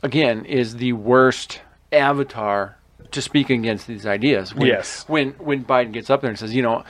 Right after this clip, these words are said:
Speaker 1: "Antifa is just an idea." Motherfucker, no, it's not. There's legitimate groups, and it goes all the way over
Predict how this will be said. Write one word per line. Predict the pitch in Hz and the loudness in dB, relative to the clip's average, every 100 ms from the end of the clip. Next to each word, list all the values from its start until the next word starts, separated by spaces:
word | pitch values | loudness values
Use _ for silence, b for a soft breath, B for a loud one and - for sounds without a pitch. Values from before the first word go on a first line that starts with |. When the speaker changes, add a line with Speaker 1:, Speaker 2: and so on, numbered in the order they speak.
| B B B - | B B B -4
Speaker 1:
"Antifa | 143 123 202 202 165 | -2 0 -2 2 4
is | 143 | 4
just | 120 156 - | 4 0 0
an | 151 | 0
idea." | 139 135 147 165 - - _ _ b b b | 2 2 4 2 0 -8 _ _ b b b
Motherfucker, | 143 202 214 254 214 | -2 0 2 0 2
no, | 233 226 101 117 - | 2 2 0 -6 -6
it's | 160 202 | -4 2
not. | 190 143 | 2 2
There's | 156 135 | 0 0
legitimate | 143 147 151 226 226 | -2 0 0 2 2
groups, | 156 226 - | 2 2 2
and | 170 | -2
it | 156 | 0
goes | 180 190 | 0 2
all | 220 | 2
the | 294 | 2
way | 247 233 | 2 2
over | 208 220 214 175 | 2 2 0 -2